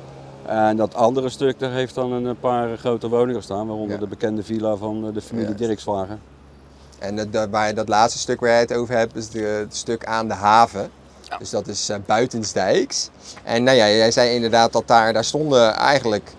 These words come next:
Speaker 2: best wel lang drie grote panden. Eh, een winkel, een stal en inderdaad op de hoek die kenmerkende villa van Dirk Zwager.
Speaker 1: Ja.
Speaker 2: En wie waren de Dirk Zwagers?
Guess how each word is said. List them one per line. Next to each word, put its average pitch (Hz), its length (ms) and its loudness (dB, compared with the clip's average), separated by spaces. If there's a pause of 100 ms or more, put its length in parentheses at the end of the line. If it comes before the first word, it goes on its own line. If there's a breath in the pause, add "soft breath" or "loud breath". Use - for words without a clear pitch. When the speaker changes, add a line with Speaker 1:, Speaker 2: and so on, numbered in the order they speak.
(760 loud breath)
Speaker 2:
best 160 260 4
wel 135 180 10
lang 110 360 6
drie 151 260 -2
grote 151 460 4 (100)
panden. 135 460 2 (760)
Eh, 117 380 6
een 113 140 -2
winkel, 117 640 4 (760)
een 120 140 -4
stal 113 540 6
en - 100 0
inderdaad 117 280 0
op 113 120 -14
de 113 60 -8
hoek 131 240 -4
die 120 120 -8
kenmerkende 113 680 0
villa 113 320 -2
van 107 240 -4
Dirk 104 240 -4
Zwager. 123 480 -2
Speaker 1:
Ja. 190 60 4
Speaker 2:
En 170 60 4
wie 135 140 0
waren 143 320 2
de 98 180 -6
Dirk 92 240 -6
Zwagers? 92 720 -10